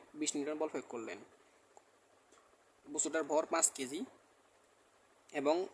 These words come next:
সময়টা ছিল পাঁচ সেকেন্ড, পাঁচ সেকেন্ড পর্যন্ত আপনি ক্রিয়া করছেন। এরপর আপনি ক্রিয়া বন্ধ করে দিলেন,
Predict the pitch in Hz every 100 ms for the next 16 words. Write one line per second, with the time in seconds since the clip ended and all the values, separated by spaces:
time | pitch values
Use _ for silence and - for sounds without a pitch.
0 | - - 160 156 151 170 170 147 - 123
1 | - - - 139 160 156 160 156 156 143
2 | 151 131 110 - - - - - _ _
3 | _ _ _ 175 185 208 185 160 147 135
4 | 131 127 120 107 76